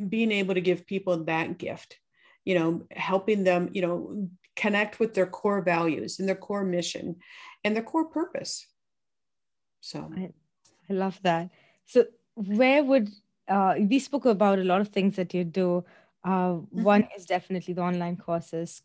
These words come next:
Speaker 2: coaching that you also do. You also have your own clientele, uh, and you're a healer. So how could someone connect with you? How can I work with you?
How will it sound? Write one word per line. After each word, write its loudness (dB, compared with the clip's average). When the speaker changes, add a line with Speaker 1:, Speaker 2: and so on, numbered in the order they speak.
Speaker 2:
coaching -2
that -2
you -6
also -4
do. -6
You -6
also -8
have -4
your -4
own -12
clientele, -8
uh, 2
and 2
you're 0
a 0
healer. -4
So -4
how 0
could 0
someone 2
connect -4
with -8
you? -2
How -2
can -4
I -4
work -6
with -14
you? -12